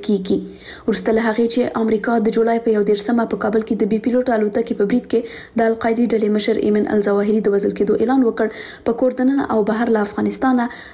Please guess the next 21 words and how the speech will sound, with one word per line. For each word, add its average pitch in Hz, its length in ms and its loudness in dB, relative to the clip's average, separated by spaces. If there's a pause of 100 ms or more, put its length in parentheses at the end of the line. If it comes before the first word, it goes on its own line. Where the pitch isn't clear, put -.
(120)
د 240 200 0
سیمې 302 260 4
او 262 40 2 (100)
نړیوالو 240 480 2
هیوادونو 226 580 2
په 202 140 2
ځانګړې 247 360 2
توګه 233 160 0 (100)
د 202 120 0
امریکا 214 380 0
د 208 100 2
ګټو 247 260 0
د 185 120 0
ګواښلو 254 420 2
په 208 100 -2
اړه 240 140 2 (420)
پر 220 240 0 (120)
طالبانو 220 500 2
نیوکې 220 300 0 (120)
او 214 40 2 (120)
اندېښنې 196 420 0